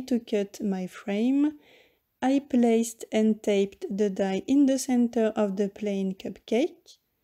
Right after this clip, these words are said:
sent it to my die cutting machine, and this is what I got, a pretty frame that needed to be filled.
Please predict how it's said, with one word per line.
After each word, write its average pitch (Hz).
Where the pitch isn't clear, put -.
sent 202
it 196
to 208
my 190
die 185
cutting 196
machine, 262
and 285
this 285
is 262
what 214
I 196
got, 226
a 302
pretty 311
frame 247
that 269
needed 214
to 226
be 190
filled. 214